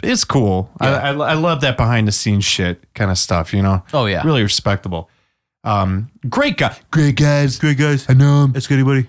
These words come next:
Speaker 1: They're, we got the whole episode without doing it.
Speaker 2: Yeah, I know.
Speaker 1: And I, I'm sorry.
Speaker 2: I was like,
Speaker 1: I
Speaker 2: "Katie's gonna be really happy 'cause she
Speaker 1: <laughs>
Speaker 2: hates that part."
Speaker 1: Excellent. It's great. It's tremendous.
Speaker 2: Wrong.
Speaker 1: <laughs>
Speaker 2: Did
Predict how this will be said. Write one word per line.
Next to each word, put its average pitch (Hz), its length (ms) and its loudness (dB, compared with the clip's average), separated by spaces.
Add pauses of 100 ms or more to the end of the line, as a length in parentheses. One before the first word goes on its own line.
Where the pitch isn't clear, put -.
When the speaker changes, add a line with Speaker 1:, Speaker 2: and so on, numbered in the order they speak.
(160)
Speaker 1:
They're, 135 220 2
we 131 360 -2
got 160 180 0
the 139 60 0
whole 190 320 0
episode 143 440 0
without 123 280 0
doing 127 220 2
it. 98 160 -2
Speaker 2:
Yeah, 127 140 0
I 135 40 -2
know. 147 280 -2
Speaker 1:
And 135 140 0
I, 131 80 -2
I'm 143 140 0
sorry. 127 380 0
Speaker 2:
I 127 60 -2
was 135 100 -6
like, 127 140 -4
Speaker 1:
I 127 80 0
Speaker 2:
"Katie's 156 180 -2
gonna 143 140 0
be 123 100 0
really 123 380 -2
happy 117 380 0
'cause - 280 -2
she - 220 -2 (300)
Speaker 1:
<laughs> - 280 -20
Speaker 2:
hates - 360 -4
that 113 200 -2
part." 110 240 -2 (320)
Speaker 1:
Excellent. 123 540 4 (280)
It's - 80 -20
great. 135 300 0 (220)
It's - 80 -12
tremendous. 123 640 2 (1200)
Speaker 2:
Wrong. 127 320 0 (160)
Speaker 1:
<laughs> - 160 -18
Speaker 2:
Did - 100 -2